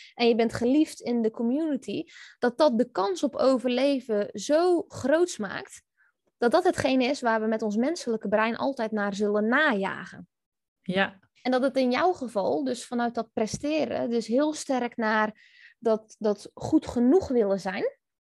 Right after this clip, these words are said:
Speaker 1: ehm, dat je dat eigenlijk onbewust door succes uit het verleden, <laughs> dat het
Speaker 2: Ja.
Speaker 1: altijd aan het najagen was.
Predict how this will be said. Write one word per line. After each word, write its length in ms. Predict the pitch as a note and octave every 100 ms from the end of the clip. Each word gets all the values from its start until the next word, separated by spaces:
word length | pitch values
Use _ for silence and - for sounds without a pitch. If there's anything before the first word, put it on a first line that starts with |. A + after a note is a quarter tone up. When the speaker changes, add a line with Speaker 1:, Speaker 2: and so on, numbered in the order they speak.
| _ _ _ _ - _ _ _ -
Speaker 1:
ehm, 680 | C4 C4+ C4+ C#4 C#4 C#4+ C4+ _ _ _ _ _ _ _ _ _ _ _
dat 160 | A#3+ B3
je 80 |
dat 180 | B3 D#4+
eigenlijk 420 | - A#3+ A#3 A#3
onbewust 640 | - A#3+ A#3 A#3 A3 - - _ _ _ _ _ _ _ _ _
door 260 | A3 B3 B3+
succes 440 | - B3 D#4 D4
uit 140 | C#4 A#3
het 100 | A3
verleden, 520 | B3+ C#4+ F4+ G#3+ F#4 - A4+ C4+ C5+ D4 -
<laughs> 580 | B3+ - G#4+ A#4 -
dat 160 | - D4
het 100 | B3+
Speaker 2:
Ja. 100 | B3
Speaker 1:
altijd 220 | E4 E4
aan 140 | - B3+
het 120 | A#3+
najagen 560 | F#4+ G4+ G3+ D#3+ F3+
was. 340 | D#3+ G#2+ -